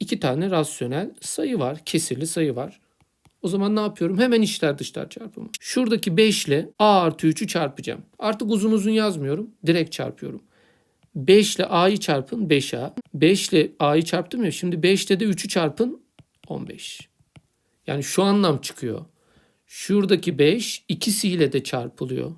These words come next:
Şu beş. Hem bununla çarpılacak hem bununla. Unutmayın. Sonra eşittir'i koyuyorsunuz. Sonra diğer çarpmaya geçiyoruz. Şuradaki ikiyi alıyorsunuz. Bununla çarpacaksınız. Bu iki ile hem üçü,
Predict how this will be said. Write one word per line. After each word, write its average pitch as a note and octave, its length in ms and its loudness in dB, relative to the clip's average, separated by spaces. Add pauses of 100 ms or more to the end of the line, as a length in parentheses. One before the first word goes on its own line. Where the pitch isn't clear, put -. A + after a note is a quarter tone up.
Şu - 280 -8
beş. - 400 -6
Hem E3+ 240 -4
bununla G3+ 280 2
çarpılacak G#3 600 -4
hem E3 220 0
bununla. F3+ 300 -2 (480)
Unutmayın. D3+ 460 -4 (100)
Sonra C4 320 2
eşittir'i F#3+ 520 2
koyuyorsunuz. A#3 880 2 (300)
Sonra G3+ 360 0
diğer E3 240 2
çarpmaya - 440 -8
geçiyoruz. - 420 -16
Şuradaki F3+ 520 -4
ikiyi D3 260 -2
alıyorsunuz. F3 680 -2 (800)
Bununla E3+ 280 -2
çarpacaksınız. - 800 -8
Bu F3 160 -2
iki A3 240 -2
ile D#3+ 240 -2 (140)
hem D#3+ 240 0
üçü, G3 200 0